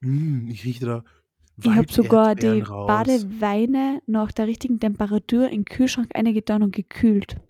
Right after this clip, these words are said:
Speaker 1: Wow.
Speaker 2: Das war jetzt so
Speaker 1: Hast
Speaker 2: eine
Speaker 1: du gewusst,
Speaker 2: Lüge,
Speaker 1: dass
Speaker 2: Alter.
Speaker 1: man, hast du gewusst, dass man Rotwein kalt trinken soll?
Speaker 2: Lambrusco tust kühlen, aber so
Speaker 1: Jeden
Speaker 2: rot.
Speaker 1: Rotwein. Jeden Rotwein.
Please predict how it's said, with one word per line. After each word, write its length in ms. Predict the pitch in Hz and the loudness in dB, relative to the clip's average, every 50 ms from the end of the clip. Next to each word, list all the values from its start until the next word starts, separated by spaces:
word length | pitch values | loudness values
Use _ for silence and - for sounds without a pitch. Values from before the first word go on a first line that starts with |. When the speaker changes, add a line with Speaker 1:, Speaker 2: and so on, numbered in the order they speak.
| _ _ _ _ _ _ _ _ _ _ _ _ _ _ _ _ _ _ _ _ | _ _ _ _ _ _ _ _ _ _ _ _ _ _ _ _ _ _ _ _
Speaker 1:
Wow. 560 | 85 80 78 78 78 76 73 69 73 76 - _ _ _ _ _ | -18 -14 -12 -10 -10 -10 -10 -12 -14 -16 -18 _ _ _ _ _
Speaker 2:
Das 160 | _ - - | _ -4 0
war 100 | 226 220 | 2 2
jetzt 140 | 208 190 - | 2 2 2
so 100 | - 233 | 2 2
Speaker 1:
Hast 100 | 220 202 | 4 4
Speaker 2:
eine 20 | 202 | 4
Speaker 1:
du 40 | |
gewusst, 160 | 202 214 196 202 | 4 4 4 4
Speaker 2:
Lüge, 40 | 180 | 4
Speaker 1:
dass 100 | - 190 | 4 2
Speaker 2:
Alter. 120 | 185 175 | 0 -2
Speaker 1:
man, 80 | - - | -6 -12
hast 100 | 127 - - | -12 -12 -12
du 80 | 113 | -14
gewusst, 240 | 95 127 151 - - | -14 -14 -14 -14 -12
dass 80 | 151 151 | -10 -10
man 120 | 131 113 | -10 -8
Rotwein 600 | 101 101 120 147 151 - 165 165 165 165 - - | -8 -8 -8 -8 -8 -6 -8 -8 -8 -8 -12 -16
kalt 300 | - - 110 117 143 139 | -12 -8 -6 -6 -6 -8
trinken 320 | - - 156 147 - 160 139 | -8 -10 -10 -6 -6 -6 -8
soll? 280 | - 147 160 190 202 - _ _ _ _ _ _ _ _ _ _ _ _ _ _ _ _ _ _ _ | -6 -8 -10 -10 -12 -16 _ _ _ _ _ _ _ _ _ _ _ _ _ _ _ _ _ _ _
Speaker 2:
Lambrusco 600 | 208 208 208 202 190 - 214 247 254 - - - 208 | -2 0 0 2 0 2 2 2 2 2 0 -2 -2
tust 280 | - - 202 - - - | 0 0 -2 -2 -2 -10
kühlen, 360 | - - - 214 196 202 196 | -10 0 2 4 4 4 4
aber 340 | 185 180 185 185 180 185 190 | 2 0 -2 -4 -4 -4 -6
so 220 | - - 220 214 214 | -4 -2 -2 -2 0
Speaker 1:
Jeden 260 | - 220 220 147 127 | 2 2 2 2 0
Speaker 2:
rot. 220 | 110 104 101 98 95 | -4 -6 -8 -8 -10
Speaker 1:
Rotwein. 300 | 90 92 95 92 - _ _ _ _ _ _ _ _ _ _ _ _ _ _ _ _ _ | -12 -12 -12 -14 -16 _ _ _ _ _ _ _ _ _ _ _ _ _ _ _ _ _
Jeden 180 | - 117 107 101 | -16 -14 -14 -14
Rotwein. 400 | 90 87 85 - 82 85 87 | -14 -16 -16 -18 -20 -20 -20